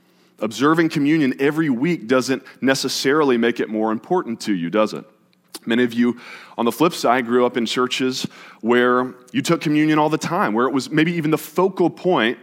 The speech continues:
of the s-, of the service. The climax of your corporate worship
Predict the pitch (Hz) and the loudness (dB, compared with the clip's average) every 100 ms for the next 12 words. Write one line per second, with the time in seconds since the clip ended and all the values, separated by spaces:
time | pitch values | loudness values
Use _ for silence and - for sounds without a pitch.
0 | - - - 131 127 127 - - - 127 | -16 -8 0 0 2 -2 -2 -8 -6 -4
1 | 117 113 107 123 120 107 82 76 - - | -2 -2 -4 0 0 0 -4 -8 -8 -10
2 | - 135 135 147 143 113 104 - 104 107 | -8 0 2 4 4 2 2 -4 -4 -4
3 | - 123 117 107 123 147 131 | -2 -4 -2 -2 0 0 -2